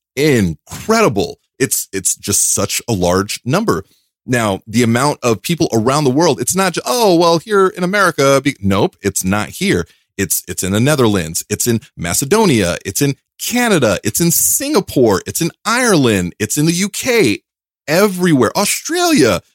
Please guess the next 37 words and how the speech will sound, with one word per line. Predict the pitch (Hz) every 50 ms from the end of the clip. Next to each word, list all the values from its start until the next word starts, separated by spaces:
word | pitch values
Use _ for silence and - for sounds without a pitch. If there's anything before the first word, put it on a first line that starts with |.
| _ -
By | - 180
the | 160
way, | 151 127 95 76 71 - _ _ _ _ _
it's | - -
a | 330
very | 254 185 135 120 127 139 139 131
large | 104 101 101 110 104 -
stroke | - - - 104 107 -
<laughs> | 110
contingency | 95 - - 117 101 101 117 110 110 - 135 139 143 - -
in | 101 107 107 101 87 -
Australia. | 95 92 - - - 95 95 92 85 85 _ _ _ _ _ -
I | 233
don't | 208 131
know | 113
why. | 131 165 147 131 117 110 - _ _ -
I | 185
think | 196 185 165
it's | 151 -
just | - 156 147 -
they | - 139
have | 143 160 139 135
an | 120
amazing, | 110 107 110 117 120 123 117 123 117 110 107 104 101 - _ _ _ _ _ -
they | - 123
have | 135 123
amazing | 113 117 120 117 117 95
resources | 92 107 110 - 139 127 117 147 135 131
there. | 156 160 170 170
So | - - 107 104
it's | - 107 - -
a | 95
lot | 92 90 87 95 101 -
more | - 107 104 104 98 -
understood | 95 101 98 - - - 107 101
and | 95 90
known. | 87 82 90 98 131 180 190